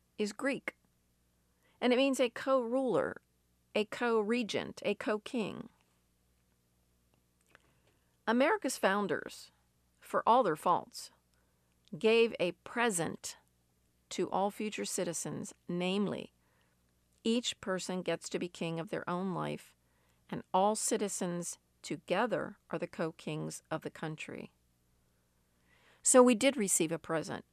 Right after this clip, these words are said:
We received an incredible present, but it is being ripped to shreds as we speak.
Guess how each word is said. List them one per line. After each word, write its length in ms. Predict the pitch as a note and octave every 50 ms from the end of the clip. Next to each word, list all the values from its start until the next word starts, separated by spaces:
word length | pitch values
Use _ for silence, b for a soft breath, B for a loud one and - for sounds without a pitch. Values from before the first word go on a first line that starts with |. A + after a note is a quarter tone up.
| _ -
We 160 | G3+ A#3 B3
received 640 | B3+ A3 - G3 G#3 - - - G#3+ G3 F#3 - - -
an 80 | F#3
incredible 600 | F3+ E3 F3 - - - A3 A3+ A#3+ A3+ F#3 E3 D3+
present, 500 | - - E3+ D#3 B2+ - C#3+ - - - _ _ -
but 220 | F3 E3 G3 F3+ - -
it 160 | G#3+ G#3 F#3+
is 180 | G#3+ G#3 F#3
being 460 | F#3+ F#3 G3+ G3 F#3+ F#3 F3+ F3+ D#3 - _ -
ripped 540 | F3+ E3 F3 G3 G#3+ A#3+ A#3+ - - - - _ _ _ _ _
to 100 | - G#3
shreds 800 | G3+ - - - - C#4+ C#4 A#3+ E3 D3 C#3+ D3 D3 - - - - _ _ _ _ _ _ _ _ _ _ _ _ _ _ _ _ _ _ -
as 180 | G3 G3 F#3 -
we 80 | G#3
speak. 520 | G3+ - - - C#4+ - - - - -